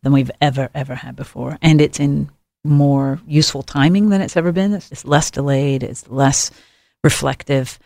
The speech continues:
It's more progressive. It's more predictive. It's more real time. No client comes to us and says, "I have a data shortage." We have not heard that yet.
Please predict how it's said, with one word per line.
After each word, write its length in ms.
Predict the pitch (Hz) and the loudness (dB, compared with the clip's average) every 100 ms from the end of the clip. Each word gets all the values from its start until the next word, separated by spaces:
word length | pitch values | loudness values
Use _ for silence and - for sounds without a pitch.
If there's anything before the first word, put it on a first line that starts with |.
| _ _ | _ _
It's 120 | - | -2
more 180 | 156 151 | 0 2
progressive. 500 | - 127 131 127 135 | 0 -4 -6 -8 -8
It's 140 | 135 165 | -4 2
more 180 | 156 | 2
predictive. 460 | 151 151 143 - 127 | 2 -2 -6 -8 -10
It's 140 | 131 | -4
more 180 | 147 147 | 2 2
real 220 | 139 135 | 2 0
time. 420 | 127 135 131 127 120 _ _ - | -2 -4 -4 -4 -8 _ _ -2
No 180 | 196 240 | 2 2
client 320 | - 185 - | 0 -2 0
comes 200 | 165 151 | 0 2
to 80 | 151 | 2
us 100 | - | 0
and 80 | |
says, 180 | 143 143 | -4 -6
"I 120 | - | -10
have 200 | - 170 | -10 -4
a 60 | 156 | -2
data 320 | 139 143 135 | 0 0 0
shortage." 540 | 120 - 120 - - - _ | -4 -10 -14 -12 -14 -14 _
We 220 | - 180 | 2 4
have 100 | 175 | 6
not 260 | 170 170 160 | 6 4 2
heard 200 | 139 123 | -2 -4
that 180 | 123 117 | -8 -10
yet. 160 | 113 | -12